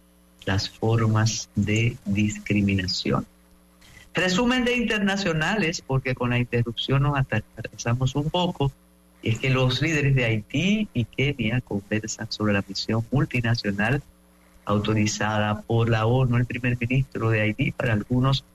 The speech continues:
un ministro de facto, se reunió con el presidente de Kenia, William Ruto, en Nairobi. Se desplazó para discutir los detalles desde el, del despliegue de la misión multinacional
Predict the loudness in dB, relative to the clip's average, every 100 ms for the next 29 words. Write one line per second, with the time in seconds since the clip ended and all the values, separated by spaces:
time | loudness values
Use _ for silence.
0 | _ _ _ 0 2 2 0 0 2 0
1 | 0 -2 -2 -2 -4 -4 _ _ _ -4
2 | 0 2 2 2 2 2 2 2 0 -2
3 | -2 -2 0 0 -2 -2 -2 0 2 2
4 | 0 0 -2 -2 -2 -2 -4 -2 -4 -4
5 | -12 _ 0 2 2 2 2 0 -2 -8
6 | _ _ -20 -20 _ _ -20 -6 0 0
7 | 0 -2 0 0 0 0 0 -2 -2 0
8 | 0 2 0 0 0 2 2 -2 _ _
9 | -20 _ 0 2 2 0 0 0 2 2
10 | 0 0 0 2 2 2 2 0 -2 0
11 | 0 2 2 2 0 -2 0 -2 -4 -2
12 | 0 0